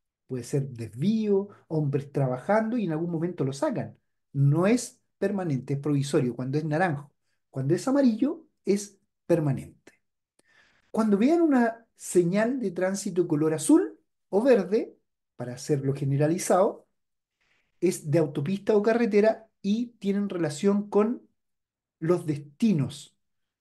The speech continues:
todo lo que conlleva a la ruta o los destinos. Pero cuando vean una señal de tránsito que tiene color rojo, ahí preocúpense un poquito más de las anteriores, sin desmerecerla.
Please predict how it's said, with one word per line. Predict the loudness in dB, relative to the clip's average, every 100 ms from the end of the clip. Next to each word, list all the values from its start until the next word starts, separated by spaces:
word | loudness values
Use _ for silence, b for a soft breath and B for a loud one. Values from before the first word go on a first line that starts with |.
| _ -4
todo | 0 0
lo | -2
que | -4
conlleva | -2 -2 2 2 2 -4
a | -4
la | -4
ruta | 0 2 2 2 -4 -8
o | -4
los | -4
destinos. | -4 -8 -14 -14 -16 _ _ _ _ _ _ _ _ _ b b b b b 2
Pero | 2 4
cuando | 2 2 2 4
vean | 4 6 2 -2 -12 _
una | -2 0
señal | -2 -4 -4 -4 -4
de | -4
tránsito | 0 0 -2 -2 -2 -2
que | -8
tiene | -6 2 6 8 6 2
color | 0 4 4 4
rojo, | 2 2 2 2 -4 -6 -10 _ _ _ _
ahí | 0 4 2 0 _ _ _ _
preocúpense | 0 2 0 0 0
un | 0
poquito | 0 -2 -2 -2
más | -2 0
de | 2
las | 4
anteriores, | 2 0 2 2 2 b b _
sin | -6 -4
desmerecerla. | -2 -4 -4 0 2 2 0 -6